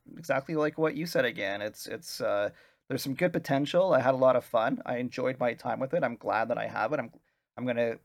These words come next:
re-, revisit this game, especially when they have updates. Um, but, uh, they're up against tough competition, right?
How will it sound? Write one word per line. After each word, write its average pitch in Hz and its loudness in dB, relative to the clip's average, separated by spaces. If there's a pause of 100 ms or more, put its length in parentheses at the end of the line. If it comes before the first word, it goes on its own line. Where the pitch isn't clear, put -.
(100)
re-, 131 -2 (100)
revisit 135 0
this 127 -2
game, 123 -2
especially 131 0
when 117 -4
they 120 -4
have 110 -2
updates. - -4 (100)
Um, 113 2 (440)
but, 147 8
uh, 156 12
they're 156 6
up 160 6
against 170 2 (180)
tough 165 2
competition, 170 0 (400)
right? 139 0